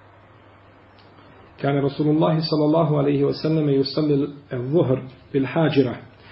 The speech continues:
والعصر والشمس نقية، والمغرب إذا وجبت، والعشاء أحيانا وأحيانا. إذا رآهم اجتمعوا عجل، وإذا رآهم أبطوا أخر،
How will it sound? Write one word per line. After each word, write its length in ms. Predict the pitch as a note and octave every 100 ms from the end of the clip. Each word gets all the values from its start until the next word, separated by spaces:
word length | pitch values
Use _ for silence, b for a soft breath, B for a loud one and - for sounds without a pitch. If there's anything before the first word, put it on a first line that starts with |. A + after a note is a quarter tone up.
| B B
والعصر 540 | C3 C#3 D3 F#3+ - D#3+
والشمس 480 | D3 D3 F#3+ F3 -
نقية، 600 | D3 C#3 - F3+ B2+ A#2 - - b b b
والمغرب 540 | C#3+ D3+ G3 G3 F3 D3+ C#3+ D#3+
إذا 140 | D3+
وجبت، 840 | C#3 E3+ D3+ C3+ A#2+ - - - _ _ _ _ B B B -
والعشاء 840 | C3+ C#3+ D3 - F#3 G3 F3+ D#3+
أحيانا 520 | C#3+ F#3 G3 G3+ G3
وأحيانا. 800 | F3 F3 E3 G3 F3+ C3 A2+ A2 - - - - - B B B -
إذا 180 | E3 E3
رآهم 540 | D#3+ F#3 G3+ E3+ F3
اجتمعوا 680 | D#3 - - G3+ G3+ G3 G#3+ G3+ -
عجل، 680 | C3 D3 D3 B2 C#3 B2+ A#2 B2 - _ b b -
وإذا 360 | B2+ - D#3
رآهم 800 | D3+ C#3+ C#3 F3 E3+ D#3 D#3+ D3+
أبطوا 600 | F3 E3+ D#3+ D#3+ D3+ D#3 E3 - - - - - - - - _ _ -
أخر، 520 | E3 - - C3+ A2+